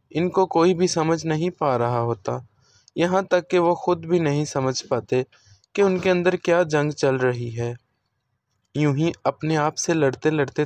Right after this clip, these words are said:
थक हार कर वो अपनी जान दे देते हैं। तुम खुशकिस्मत हो,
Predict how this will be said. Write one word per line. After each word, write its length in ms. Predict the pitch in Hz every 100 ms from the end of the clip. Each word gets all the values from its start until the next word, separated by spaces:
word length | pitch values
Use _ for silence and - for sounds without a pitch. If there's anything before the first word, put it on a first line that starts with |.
| -
थक 280 | 147 147 147
हार 220 | 135 143
कर 260 | 143 135 127 _ - - _
वो 80 | 165
अपनी 300 | 170 170 175
जान 300 | 160 156 160
दे 160 | 147 131
देते 300 | 127 120 117
हैं। 260 | 120 120 120 _ _ _ _ _ -
तुम 160 | 160
खुशकिस्मत 840 | 151 170 160 - 143 - 151 151 135
हो, 180 | 127